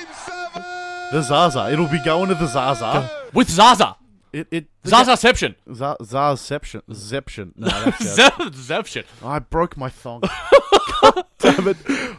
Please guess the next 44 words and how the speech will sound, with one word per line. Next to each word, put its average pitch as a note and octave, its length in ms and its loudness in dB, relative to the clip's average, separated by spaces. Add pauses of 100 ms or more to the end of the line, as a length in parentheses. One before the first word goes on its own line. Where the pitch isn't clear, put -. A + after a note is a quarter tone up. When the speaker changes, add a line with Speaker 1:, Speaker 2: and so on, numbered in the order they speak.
Speaker 1:
Live F3 300 2
on D#3 140 2
air, B2+ 260 2
Speaker 2:
Li- G3 240 8
Speaker 1:
broke D#3 280 2
my D3+ 120 4
thong. A2 460 -4
Speaker 2:
I C#3+ 100 -2
don't G3+ 120 0
know G3+ 100 4
how D3+ 120 0
you D3+ 180 -2
did C#3+ 80 -8
Speaker 1:
Not F#3 120 2
my A3+ 100 2
Speaker 2:
that. - 200 -12
Speaker 1:
th-, - 160 -10
my D#3 180 4
flip-flop. - 680 -4 (500)
Speaker 2:
For A#2+ 140 -6
those A2+ 220 -6
Speaker 1:
That, C3 80 -4
Speaker 2:
American A#2 220 -2
Speaker 1:
'cause B2 40 -4
that D3 140 4
would C3+ 160 -2
be C#3 160 2
Speaker 2:
listeners. A#2+ 220 0
Speaker 1:
a, B2+ 40 -2
a B2 60 -4
very B2 480 0
strange C#3 480 -2
thing C#3+ 120 -2
to D3 60 2
Speaker 2:
Arousing. D3+ 260 2
Speaker 1:
hear C#3 220 0
in C3 80 -4
the C3 80 -6
middle C#3 300 -4
of C#3 100 -2
a E3 60 -2
podcast. E3+ 680 0
Speaker 2:
Nice C#3 180 0
bum. C3+ 240 -2